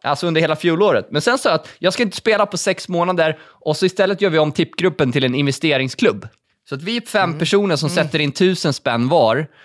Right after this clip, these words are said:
Speaker 1: eh, och så kör vi tävlingar, eh, och, eh, snackar in-, eh, vad man kan göra för pengar. Det kanske låter tråkigt, ja,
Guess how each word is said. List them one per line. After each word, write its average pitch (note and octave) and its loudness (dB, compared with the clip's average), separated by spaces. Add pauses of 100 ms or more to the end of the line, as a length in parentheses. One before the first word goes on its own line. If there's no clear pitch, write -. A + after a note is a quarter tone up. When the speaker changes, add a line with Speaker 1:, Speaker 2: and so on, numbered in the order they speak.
(260)
Speaker 1:
eh, A#2 -2
och C3+ -2
så E3 -4
kör D#3+ 2
vi C#3 -2
tävlingar, C3 -2
eh, G#2+ 2
och, - -2
eh, G#2+ 4
snackar G#2+ -4
in-, A2+ -2
eh, G2+ 0 (840)
vad E3 0
man F3 -2
kan E3+ -2
göra D#3+ 4
för D#3+ -4
pengar. E3+ 0
Det G#2+ -2
kanske A#3 -2
låter D#4 -2
tråkigt, A3+ 0
ja, E3+ 4